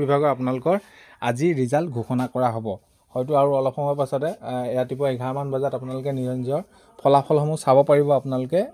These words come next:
অফিচিয়েলি যিটো ৱেবছাইট আছে, তাতে আপোনালোকে চাব পাৰিব। তো অৱশেষত আপোনালোকৰ সকলোখিনি ৰিজাল্ট আহি গ'ল। আৰু বহুতে কমেণ্ট কৰি কৈ আছিলে যে আমাৰ সেই যি পঞ্চাছ হাজাৰ বা একাৱন্ন হাজাৰ নিযুক্তি দিয়াৰ কথা কৈছে,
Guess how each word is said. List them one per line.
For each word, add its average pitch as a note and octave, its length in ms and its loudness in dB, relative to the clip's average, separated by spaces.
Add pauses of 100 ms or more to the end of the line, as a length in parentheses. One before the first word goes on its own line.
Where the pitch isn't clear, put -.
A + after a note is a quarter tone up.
অফিচিয়েলি C#3 400 -4
যিটো C3 200 -4
ৱেবছাইট B2+ 340 -2
আছে, B2+ 160 -4
তাতে B2 220 -2
আপোনালোকে B2+ 380 -6
চাব A#2+ 120 -4 (120)
পাৰিব। B2+ 180 0 (460)
তো - 120 -8
অৱশেষত D3 460 4
আপোনালোকৰ C#3 420 -4
সকলোখিনি C#3 460 -2 (100)
ৰিজাল্ট C#3+ 280 2
আহি C#3+ 140 0
গ'ল। F#3 100 4 (380)
আৰু C#3+ 100 6 (100)
বহুতে E3 240 4 (760)
কমেণ্ট E3+ 280 4
কৰি G#3 160 4
কৈ F#3 140 4
আছিলে F3+ 220 2 (120)
যে F#3 80 4 (240)
আমাৰ D3+ 200 0 (120)
সেই D#3+ 160 0 (120)
যি D#3 100 -2 (120)
পঞ্চাছ D3 320 0
হাজাৰ D3 280 4
বা D#3 100 4 (400)
একাৱন্ন D3 340 -4
হাজাৰ D3 240 2
নিযুক্তি C#3 340 -4
দিয়াৰ C#3 180 2
কথা C#3 200 -4
কৈছে, C#3+ 160 -4